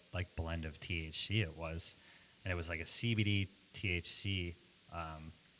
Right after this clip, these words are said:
hybrid gummy, and I was like, and I was,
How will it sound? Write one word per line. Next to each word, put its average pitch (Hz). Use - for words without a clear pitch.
hybrid 87
gummy, 80
and 85
I 82
was 85
like, 85
and 101
I 92
was, -